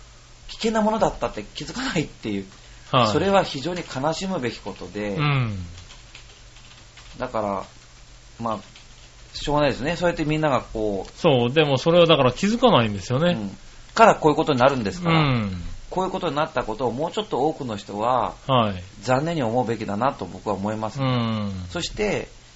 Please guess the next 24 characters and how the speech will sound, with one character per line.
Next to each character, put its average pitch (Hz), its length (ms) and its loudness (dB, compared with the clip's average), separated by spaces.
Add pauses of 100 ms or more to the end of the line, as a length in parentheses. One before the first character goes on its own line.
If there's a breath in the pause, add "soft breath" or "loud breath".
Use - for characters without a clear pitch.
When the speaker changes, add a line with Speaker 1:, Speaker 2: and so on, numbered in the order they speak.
Speaker 1:
や - 80 -10
っ - 40 -16
ぱ 147 140 -2
り 117 100 -4
そ 139 180 -6
う 139 60 -4
い 131 100 -4
う、 123 80 -8 (1300)
う - 20 -14
ん、 131 160 -8 (540)
じ 113 80 -8
ゃ - 20 -6
あ - 40 -12
子 117 100 -8
供 127 220 -2
に 123 280 -6 (200)
自 113 200 -10
転 120 140 -4
車 120 140 -2
を 110 60 2
与 120 240 0
え 120 40 0
る 120 60 -4
時 101 480 -12